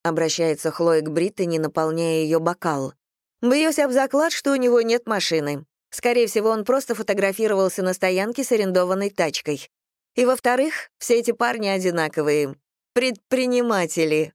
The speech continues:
Ха!» Называют себя генеральными директорами компаний, которые сами же и создали, и которые, вот сюрприз, не приносят прибыли. Она качает головой. Эти козлы повсюду.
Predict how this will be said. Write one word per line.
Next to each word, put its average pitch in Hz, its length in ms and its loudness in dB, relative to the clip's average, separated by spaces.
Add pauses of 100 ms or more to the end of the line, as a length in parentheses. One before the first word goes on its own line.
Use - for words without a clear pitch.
(120)
Ха!» - 540 -4 (640)
Называют 247 560 2
себя 214 280 0
генеральными 208 600 0
директорами 202 640 0
компаний, 226 560 0
которые 208 420 0
сами 220 320 0
же 196 200 0
и - 20 0
создали, 254 540 0
и 208 120 0
которые, 220 760 2 (160)
вот 196 360 0
сюрприз, 190 680 -2 (140)
не 226 180 0
приносят 190 560 0
прибыли. 143 560 0 (560)
Она 170 220 -2
качает 170 400 -2
головой. 160 680 0 (640)
Эти 311 320 2
козлы 240 440 2
повсюду. 185 760 -2